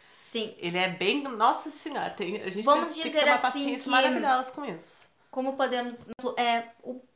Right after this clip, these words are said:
Speaker 1: o país tem que muito trabalhar com a questão dos direitos humanos, porque tem muito falta de respeito, é, entre essa questão.
Speaker 2: Então, a
Speaker 1: Por
Speaker 2: base
Speaker 1: ser
Speaker 2: nossa,
Speaker 1: cor.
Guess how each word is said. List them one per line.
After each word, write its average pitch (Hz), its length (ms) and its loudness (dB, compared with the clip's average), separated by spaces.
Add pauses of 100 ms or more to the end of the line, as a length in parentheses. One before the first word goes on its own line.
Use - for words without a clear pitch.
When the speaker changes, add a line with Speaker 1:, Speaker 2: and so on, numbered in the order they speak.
Speaker 1:
o 214 140 -12 (120)
país 285 640 2 (1000)
tem 277 280 0
que 294 180 -6
muito 294 440 0
trabalhar 262 580 0
com 254 260 -2 (560)
a 311 140 4
questão 311 340 -4
dos 233 120 -4
direitos 220 440 -4
humanos, 220 460 -2
porque 226 340 -8
tem 233 220 -4
muito 233 520 -4
falta 233 400 -2
de 214 120 -10
respeito, 262 720 2 (560)
é, 233 360 2 (320)
entre 262 960 0
essa 240 240 -2
questão. 269 380 -8 (320)
Speaker 2:
Então, 247 180 -2
a 254 200 2
Speaker 1:
Por 311 140 8
Speaker 2:
base - 200 4
Speaker 1:
ser 294 80 10
Speaker 2:
nossa, 220 240 8
Speaker 1:
cor. 254 340 12